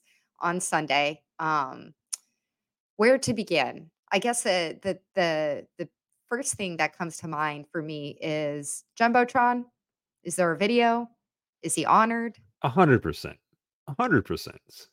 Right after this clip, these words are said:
Speaker 1: Is that the right move? Because there's a lot of people who feel like, "Oh my God, why do we do this for anyone who's, like, ever been in an Eastern Conference final with the, uh, Celtics?"
Speaker 2: I mean, i-, he, I would say he's a little bit different, right? Because, or a lot different. He, he was legitimately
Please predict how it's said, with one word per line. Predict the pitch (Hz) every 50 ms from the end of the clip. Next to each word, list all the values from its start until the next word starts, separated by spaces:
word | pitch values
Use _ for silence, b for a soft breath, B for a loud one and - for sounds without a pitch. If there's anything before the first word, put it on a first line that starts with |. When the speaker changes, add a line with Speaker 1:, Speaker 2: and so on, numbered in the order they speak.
| _ -
Speaker 1:
Is | 240 254 247
that | 254 247 247
the | 254 254
right | 226 254 269 285 247
move? | 262 302 370 403 392 320 214 - -
Because | 262 254 262 254 233 202
there's | 247 240 254 247 240
a |
lot | 220 233 247
of | 247 240
people | 294 320 302 294 285
who | 262 262 254 214
feel | 240 233
like, | 220 214 - - -
"Oh | 202 208 208
my | 196 185 170
God, | - 208 196 202 196 185 170 156 151
why | 170 170
do | 180 180
we | 190
do | 180 165 - 180 180 190
this | 185 185 180 180 -
for | - 185 175 - -
anyone | 175 180 185 190 180 175 175
who's, | 160 175 180 165 -
like, | - 160 160 - _ -
ever | 170 180 180 185 175 165
been | 143 185 175 175
in | 170 175
an | 170 165 165
Eastern | - - 175 - - 185 170
Conference | - 175 175 160 - 170 160 -
final | - 160 170 175 175 165 160 156 - - - _
with | 180 185 180 - - _
the, | 170 165 165 160
uh, | 151 151 147 147 - _
Celtics?" | - - 208 208 208 - - - - - - - - _ _ _ _ _ _ _ _ _ _ _ _ _ _ _
Speaker 2:
I | - 139
mean, | 156 160 156 151 143 139 139
i-, | 147 147 -
he, | - 160 156 156 - -
I | 131 151
would | 170 165 160 -
say | - 165 143 120
he's | - 156 165 160 135
a | 143
little | 127 127 123 120 107
bit | 101 92 80 - 82 80 _ -
different, | 98 90 82 - - 78 73 76 - -
right? | - 82 76 76 78
Because, | 87 82 - - 78 78 76 73 - -
or | 104 101
a | 87 104
lot | 107 113 117 120 113 - - -
different. | 95 95 85 - - 85 78 76 71 -
He, | 73 90 95 95 95 98
he | - 90 104 107
was | 104 98 98 92 90 - - -
legitimately | - 104 101 98 95 101 113 117 120 120 117 107 92 101 104 104 101 101 95 92 90 87 90 87 -